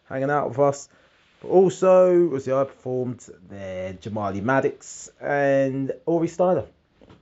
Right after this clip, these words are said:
So it was a fun night. It was an odd one. The microphone was a mess.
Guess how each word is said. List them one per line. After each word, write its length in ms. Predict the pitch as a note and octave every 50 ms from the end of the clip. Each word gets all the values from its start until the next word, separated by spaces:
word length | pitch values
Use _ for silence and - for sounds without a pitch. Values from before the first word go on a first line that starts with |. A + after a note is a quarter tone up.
| _ _ _ _ _
So 120 | - -
it 60 | -
was 100 | G#3+ G3+
a 60 | G#3+ G#3
fun 260 | - C4 A#3 A3+ G#3
night. 200 | G#3+ G#3+ A3 -
It 40 | -
was 120 | E3 -
an 60 | - -
odd 180 | G3+ G3 -
one. 100 | E3+ C#3+
The 60 | C3
microphone 560 | C3 C#3+ D#3+ F3 F3 - - - C#3 B2 B2 A#2
was 240 | A2 G#2 G2+ -
a 80 | G#2 G#2
mess. 580 | G2+ G2+ G#2 G2+ A2 A2+ - - - - -